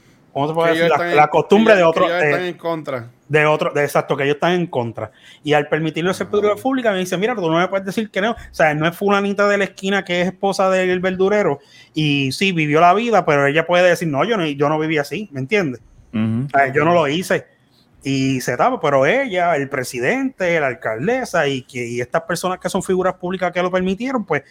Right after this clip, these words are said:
Speaker 1: lamentablemente no pueden ocultarse de, de, en una mentira. Así, porque, pues, estuvieron expuestos y fueron los que lo permitieron. Pero, este, los que, la gente, la gente daría lo que fuera por irse de allí.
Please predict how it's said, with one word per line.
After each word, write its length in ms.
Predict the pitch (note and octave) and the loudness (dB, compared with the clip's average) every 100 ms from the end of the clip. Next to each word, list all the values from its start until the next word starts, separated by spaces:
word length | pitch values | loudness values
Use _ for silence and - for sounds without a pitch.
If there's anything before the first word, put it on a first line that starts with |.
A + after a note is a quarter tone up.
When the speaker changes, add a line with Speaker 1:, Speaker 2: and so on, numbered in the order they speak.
| - - - | -20 -16 -2
Speaker 1:
lamentablemente 760 | C3 B2 C3 C#3 D#3 G3+ A3 | 0 0 0 0 0 -2 -2
no 180 | F3 D3+ | -2 0
pueden 400 | D3+ D#3 F3 F#3 | 2 2 2 0
ocultarse 560 | E3+ E3+ D#3+ G3 G#3+ F3+ | 0 -2 0 -4 0 0
de, 260 | D3+ C3 | 2 0
de, 200 | B2 A#2 _ _ - | -2 -6 _ _ -8
en 160 | B2 A#2+ | -4 0
una 140 | C#3 | 0
mentira. 380 | D#3 C3 G#2+ F#2+ _ _ _ _ _ - | 0 -4 -8 -20 _ _ _ _ _ -2
Así, 300 | C3 B2+ D3 | -2 -2 -6
porque, 300 | C3+ A2 A2 | -8 -8 -12
pues, 140 | G#2+ | -12
estuvieron 340 | - B2 C#3 C#3+ | -4 -2 0 -2
expuestos 460 | C#3+ A#2+ - G#2 | -2 -6 -6 -10
y 80 | G#2+ | -10
fueron 240 | - B2+ | -6 -2
los 100 | C#3+ | 0
que 100 | C3+ | 0
lo 80 | C3+ | -2
permitieron. 440 | C3 B2 A#2 G#2+ G2+ _ - - - _ - | -4 -8 -8 -14 -16 _ -20 -20 -20 _ 0
Pero, 200 | E3+ D#3+ | 2 2
este, 840 | D#3 E3 D3 C#3+ C#3 C3+ C3+ C3+ - | 0 -2 0 0 -2 -2 -4 -8 -6
los 320 | D3 C#3+ C#3+ | -2 -2 -2
que, 440 | D#3 C#3 C3+ C3+ B2+ | -4 -2 -2 -2 -2
la 140 | B2+ | -2
gente, 380 | C3 C3 D3+ D#3 | -2 -4 -6 -4
la 160 | C3 B2+ | -2 -2
gente 260 | C3 A#2+ | -4 -2
daría 200 | C3+ D3 | 0 0
lo 100 | E3 | 0
que 60 | F3+ | -4
fuera 220 | - D3+ | -4 -6
por 100 | G3 | -6
irse 200 | D#3 D#3+ | -6 -2
de 40 | E3+ | -2
allí. 300 | C3 F#3 | -2 -8